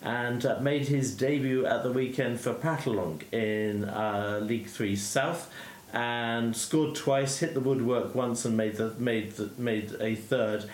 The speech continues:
in a, in a fairly impressive four nil win. So we will talk to him and really get, for me, what's fascinating is how people come to be where they are. And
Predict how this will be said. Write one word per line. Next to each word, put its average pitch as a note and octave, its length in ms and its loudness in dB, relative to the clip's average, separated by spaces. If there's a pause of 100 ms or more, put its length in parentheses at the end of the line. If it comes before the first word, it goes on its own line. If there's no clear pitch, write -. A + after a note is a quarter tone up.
(160)
in A2+ 160 0
a, G#2+ 240 0
in A2+ 80 2
a G#2+ 220 2
fairly G#2+ 440 -2
impressive G2+ 480 -2
four G#2 280 -2
nil G2 180 2
win. G2 380 0 (260)
So C3+ 240 0
we D3+ 160 4
will D#3 160 2
talk F3+ 360 0
to E3 100 0
him D#3 420 0 (240)
and C#3+ 260 2
really D#3+ 280 2
get, - 320 0 (640)
for - 140 -2
me, F#3+ 260 4
what's C3+ 220 2
fascinating B2 640 0 (240)
is C3+ 220 2
how D3 240 2
people C3+ 520 -2
come B2+ 300 0
to B2 120 -2
be A2 580 2 (220)
where A#2+ 440 2
they A2 360 2
are. F#2+ 560 -2
And B2 400 -2